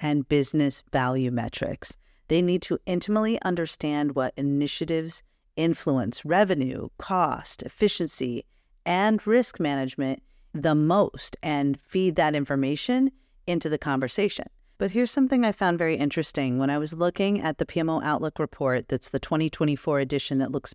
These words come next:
back at twenty twenty-three and the way executives, P M O leaders, and project managers are responding, when asked the question about how the P M O is primarily measured, twenty-five percent said on time and on budget, and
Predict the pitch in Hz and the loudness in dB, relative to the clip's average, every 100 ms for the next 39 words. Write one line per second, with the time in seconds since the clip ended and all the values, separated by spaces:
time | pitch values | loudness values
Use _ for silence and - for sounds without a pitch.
0 | - - 139 135 - 143 - 143 139 - | -6 -2 0 -2 -2 -4 0 2 2 2
1 | 139 139 - 135 135 160 170 143 139 135 | 0 0 -2 -2 0 0 -2 0 0 0
2 | 135 135 131 _ _ - 135 - 143 151 | 0 -2 -4 _ _ -10 -2 0 2 0
3 | 139 131 - 139 139 135 139 139 131 117 | 0 -2 -2 2 2 4 4 2 0 -2
4 | - 123 123 143 139 139 139 131 127 - | -2 -4 -2 0 0 0 -2 -2 -2 -2
5 | 120 120 143 190 220 _ _ _ _ - | -2 0 0 -2 -4 _ _ _ _ -2
6 | 175 170 170 196 - 254 - 190 - 160 | 0 0 0 -2 0 0 0 -2 -2 -2
7 | 139 - - 147 151 175 - 170 151 143 | -2 -6 -6 -2 0 0 0 0 2 2
8 | 139 127 - 139 135 135 123 123 120 120 | 0 -2 -4 0 0 0 0 -2 0 -2
9 | 117 90 - - _ - _ - 180 196 | -2 -6 -6 -10 _ -20 _ -2 0 0
10 | 226 226 - 220 - 190 135 - 147 135 | 0 0 0 -2 0 0 0 -2 -2 -2
11 | 127 143 139 - 139 135 135 127 123 - | -2 -2 -2 -2 -2 -2 -2 -2 -2 -4
12 | - - _ _ _ _ - 165 156 147 | -10 -12 _ _ _ _ -8 -2 0 0
13 | 139 | -2